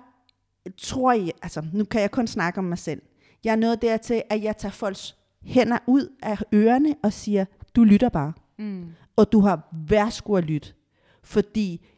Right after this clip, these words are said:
Speaker 1: for det første, for det første, <laughs> kommer den
Speaker 2: Here
Speaker 1: fingeren.
Speaker 2: comes the
Speaker 1: For det
Speaker 2: score.
Speaker 1: første, first of all. <laughs>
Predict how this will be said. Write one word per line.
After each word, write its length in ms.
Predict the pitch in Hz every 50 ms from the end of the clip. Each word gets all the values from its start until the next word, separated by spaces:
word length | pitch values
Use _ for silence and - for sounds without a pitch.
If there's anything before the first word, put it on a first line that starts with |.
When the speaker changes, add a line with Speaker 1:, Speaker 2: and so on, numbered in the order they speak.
| _ _ _ _ _ _ _ _ _
Speaker 1:
for 140 | - - 208
det 100 | 190 -
første, 480 | - 233 220 220 247 - - 262 269 262 _ _ _ _ _ _ _ _ _ _
for 160 | _ - 320
det 100 | 302 -
første, 460 | - - 190 185 180 185 - - - 359 381 - - - 523 254 247 508 - - 349 311 285
<laughs> 640 | - 370 320 - - 269 - - 247 269 - - -
kommer 260 | 294 262 254 269 269
den 100 | - 277
Speaker 2:
Here 220 | 311 339 330 285
Speaker 1:
fingeren. 360 | 269 277 294 226 294 302 311 240
Speaker 2:
comes 200 | 226 226 233 220 -
the 100 | 240 254 254
Speaker 1:
For 80 | - 240
det 220 | 214 202 214 208
Speaker 2:
score. 280 | 302 302 269 - 381 -
Speaker 1:
første, 600 | 311 302 294 294 302 302 311 339 - - - 330 403 508 - - - - -
first 200 | 311 330 339 -
of 60 | 330 320
all. 500 | 302 294 294 294 302 311 320 415 - - - -
<laughs> 80 | -